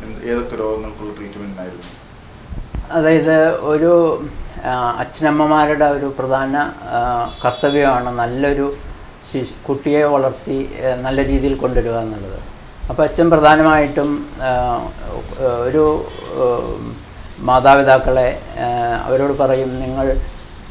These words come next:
Speaker 2: ആ, ഗർഭ ചികിത്സ തുടങ്ങുന്നത് ഒരു കുട്ടിയെ നിങ്ങൾ ആഗ്രഹിക്കുന്നുവെങ്കിൽ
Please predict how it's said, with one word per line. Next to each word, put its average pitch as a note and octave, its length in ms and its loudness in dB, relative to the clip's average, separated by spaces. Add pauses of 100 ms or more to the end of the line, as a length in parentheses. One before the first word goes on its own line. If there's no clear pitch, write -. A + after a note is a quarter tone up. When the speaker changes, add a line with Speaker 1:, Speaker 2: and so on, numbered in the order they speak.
Speaker 2:
ആ, B2 40 4 (1400)
ഗർഭ C3 260 2 (400)
ചികിത്സ D3 320 0
തുടങ്ങുന്നത് C3 800 2
ഒരു C3 100 -4
കുട്ടിയെ D#3 440 0
നിങ്ങൾ D#3 220 2
ആഗ്രഹിക്കുന്നുവെങ്കിൽ D3 880 2